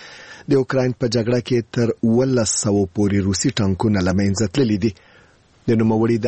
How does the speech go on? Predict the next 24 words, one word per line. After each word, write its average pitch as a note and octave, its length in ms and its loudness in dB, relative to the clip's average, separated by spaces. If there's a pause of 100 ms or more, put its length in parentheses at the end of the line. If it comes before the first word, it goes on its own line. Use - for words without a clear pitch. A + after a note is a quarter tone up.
(100)
اټکل A2+ 280 -2
له G#2+ 160 2
مخې، A#2+ 260 0
په A2 60 -2
دې G2 220 0
جګړه G#2 300 0
کې B2 100 2 (340)
د A2 60 -2 (100)
روسیې B2+ 300 0 (140)
شاوخوا A2 540 0
څلور B2 440 0 (120)
زره F#2+ 240 -2
پوځي G2 300 0
وسایط A2 480 0
هم G2+ 200 -2 (360)
ویجاړ G#2 320 0 (120)
شوي A2 320 2
دي. A#2 100 0 (880)
د A#2 60 2
برتانیا A2 480 0
د G#2 160 0
وسلوالو A2 580 0 (100)
ځواکونو G#2 460 0
عمومي A2 280 0